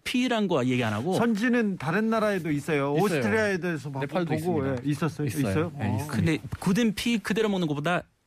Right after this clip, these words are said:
Speaker 1: 국으로 먹는 게 훨씬 뭐, 먹을 만하더라고.
Speaker 2: 근데
Speaker 3: 맞아요.
Speaker 2: 굳은 피를 그대로 줬어요?
Speaker 1: 그대로.
Speaker 2: 오.
Speaker 3: 그대로는
Speaker 1: 약간 그
Speaker 3: 진짜 못 먹어요.
Speaker 1: 간장 같은 건
Speaker 3: 힘들어요.
Speaker 1: 뿌리나? 근데 진짜 그 젤리, 젤리 같이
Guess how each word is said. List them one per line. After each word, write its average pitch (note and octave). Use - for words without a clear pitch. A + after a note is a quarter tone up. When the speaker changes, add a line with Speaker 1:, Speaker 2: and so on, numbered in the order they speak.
Speaker 1:
국으로 G3+
먹는 A#2
게 A#2
훨씬 F3+
뭐, G#2+
먹을 B2
만하더라고. B2
Speaker 2:
근데 B2+
Speaker 3:
맞아요. G#2+
Speaker 2:
굳은 F#3
피를 E3+
그대로 F#3
줬어요? D3
Speaker 1:
그대로. F#3
Speaker 2:
오. G#3
Speaker 3:
그대로는 F3
Speaker 1:
약간 F#3
그 A3+
Speaker 3:
진짜 -
못 B2+
먹어요. A2
Speaker 1:
간장 G#3+
같은 G#3+
건 G3
Speaker 3:
힘들어요. C3+
Speaker 1:
뿌리나? D3+
근데 G3+
진짜 A3
그 G3+
젤리, F#3
젤리 F3
같이 B2